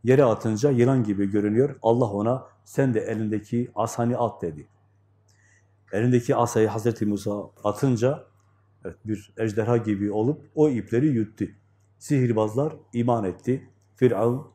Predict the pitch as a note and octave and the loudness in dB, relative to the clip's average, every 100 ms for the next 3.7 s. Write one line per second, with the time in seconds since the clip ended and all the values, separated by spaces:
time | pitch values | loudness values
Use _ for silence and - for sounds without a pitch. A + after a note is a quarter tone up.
0 | _ _ _ _ B2+ B2+ G#2+ G2 A2 A#2+ | _ _ _ _ -2 0 -4 -2 -2 -4
1 | - _ _ _ - A2+ A#2+ A2+ A#2+ A2 | -10 _ _ _ -8 -2 0 0 0 0
2 | G#2+ A#2+ C#3 C#3 A2+ G2+ G2 F#2+ - F#2 | -2 0 -2 -2 -4 -2 -2 -4 -6 -10
3 | D#2+ - _ G2 G#2 C#3 - | -10 -18 _ -4 -2 -2 -4